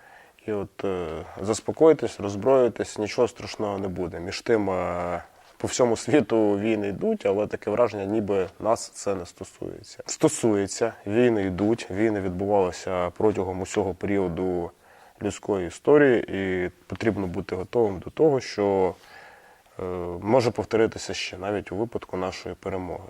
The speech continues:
Тому єдиний стримуючий фактор, е, який може не допустити подальших воєн, це,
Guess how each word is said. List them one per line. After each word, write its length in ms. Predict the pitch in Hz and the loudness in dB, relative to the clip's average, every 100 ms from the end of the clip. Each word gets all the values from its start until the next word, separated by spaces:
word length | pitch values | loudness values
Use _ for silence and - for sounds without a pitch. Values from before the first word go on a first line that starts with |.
| - | -14
Тому 720 | - 107 117 117 113 107 107 98 - - - - | -6 2 4 6 8 6 4 2 -6 -20 -20 -6
єдиний 380 | 104 120 131 117 | 2 6 6 6
стримуючий 580 | 101 120 113 104 98 104 | 2 2 4 2 -2 -6
фактор, 600 | - 139 151 - 120 104 | 2 4 4 6 4 6
е, 340 | 101 95 90 85 - _ | 2 2 -2 -6 -14 _
який 640 | 98 - 110 104 95 87 - _ _ _ _ _ _ _ _ - _ - | -8 0 2 2 0 -4 -12 _ _ _ _ _ _ _ _ -20 _ 2
може 280 | 117 104 | 2 4
не 140 | 104 127 | 4 4
допустити 580 | 127 110 - 123 110 92 | 4 0 -4 -4 -4 -4
подальших 640 | - 95 127 143 131 - | -2 4 4 4 -4 -2
воєн, 320 | 120 113 101 95 | 0 2 0 -8
це, 440 | - 104 101 92 | -4 -2 0 -2